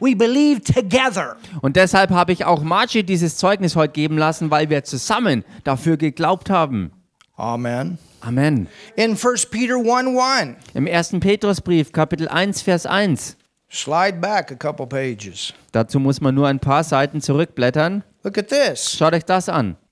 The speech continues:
Speaker 2: Erster Petrus eins eins. Okay.
Speaker 1: Hallelujah. Second Peter.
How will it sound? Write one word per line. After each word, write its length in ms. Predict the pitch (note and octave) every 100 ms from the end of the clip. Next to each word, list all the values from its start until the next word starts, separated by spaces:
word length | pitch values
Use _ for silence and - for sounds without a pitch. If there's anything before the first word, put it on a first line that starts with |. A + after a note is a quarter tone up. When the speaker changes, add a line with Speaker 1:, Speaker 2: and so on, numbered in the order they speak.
| _
Speaker 2:
Erster 280 | G#2 G2+ -
Petrus 400 | A#2+ B2+ - A2
eins 320 | - G#2 G2+
eins. 360 | - G#2 D3 - _ _ -
Okay. 340 | G#2 - G2+ B2 _ _
Speaker 1:
Hallelujah. 1160 | - - E3+ A3+ G3 D3 D3 A3 G#3+ D3+ G2 - - - _
Second 540 | - - D#3+ D#3 C3 A#2+
Peter. 400 | C3+ C3+ A#2+